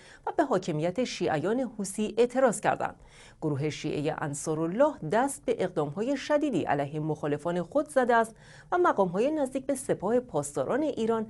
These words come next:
از حمایت آشکار و همه جانبه خود از این گروه خبر می‌دهند.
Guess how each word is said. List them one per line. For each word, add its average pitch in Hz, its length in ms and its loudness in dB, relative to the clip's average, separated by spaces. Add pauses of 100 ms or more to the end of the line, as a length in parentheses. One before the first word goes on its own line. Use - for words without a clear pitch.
(260)
از 139 180 -4
حمایت 147 380 -2
آشکار 196 640 -4
و 240 60 0
همه 151 340 -4
جانبه 160 560 -2
خود 262 360 0
از 233 140 2
این 269 160 0
گروه 294 320 0
خبر - 300 0
می‌دهند. 131 500 -8